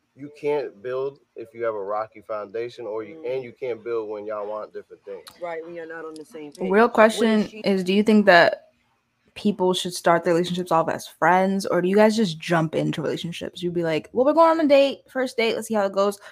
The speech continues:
Speaker 3: Or do you be like, "Let's feel each other out a little bit more, go on, you know, some trips." Not even trips, just, like, mu-, I guess those are dates. I was gonna say museum. I don't know. What's the difference between friend and going on dates? I'm not sure. I don't know.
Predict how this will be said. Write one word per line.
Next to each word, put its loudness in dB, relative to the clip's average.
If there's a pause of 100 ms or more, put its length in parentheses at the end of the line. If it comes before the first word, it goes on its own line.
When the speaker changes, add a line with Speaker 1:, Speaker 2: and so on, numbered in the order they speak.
(120)
Speaker 3:
Or -4
do -2
you -2
be 0
like, 0
"Let's -6
feel -6
each -6
other -6
out -4
a -6
little -10
bit -12
more, -6
go -6
on, -4
you -10
know, -4
some -10
trips." -2 (500)
Not -2
even 0
trips, -6
just, -6
like, -2 (280)
mu-, -6
I -4
guess -4
those -4
are -4
dates. -12
I -6
was -4
gonna -8
say -8
museum. -8
I 0
don't 2
know. -2
What's -2
the -2
difference 0
between 0 (160)
friend -2
and -8
going -8
on -10
dates? -10
I'm -8
not -10
sure. -18 (600)
I 4
don't 4
know. -2